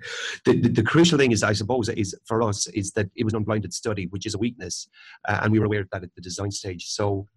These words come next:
in that sense, to try and minimize bias, so we tried to pick fairly tight criteria that people objectively would stand back and say, "Yes, th-,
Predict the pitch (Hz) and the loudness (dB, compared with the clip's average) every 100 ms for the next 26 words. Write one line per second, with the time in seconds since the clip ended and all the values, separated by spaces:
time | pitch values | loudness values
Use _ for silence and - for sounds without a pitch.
0 | _ 123 135 123 120 107 101 - 117 101 | _ 4 6 4 2 0 0 0 2 2
1 | 110 120 117 104 90 - 101 95 87 - | 2 0 0 -2 -4 -6 -4 -4 -8 -12
2 | _ - - 104 107 107 123 113 110 95 | _ -6 -2 0 -2 -2 2 2 2 -2
3 | 113 - _ 123 120 107 123 107 - 98 | -4 -6 _ 0 0 0 -2 -2 0 -2
4 | 92 - 107 90 95 - 120 104 95 87 | -2 -4 -4 -6 -10 -8 -8 -4 -4 -2
5 | 107 104 92 90 90 - 98 87 95 92 | -4 -4 -6 -4 -4 -2 -2 0 -2 -2
6 | 92 85 98 87 85 92 90 - - | -4 -4 -4 -2 0 0 -2 -4 -8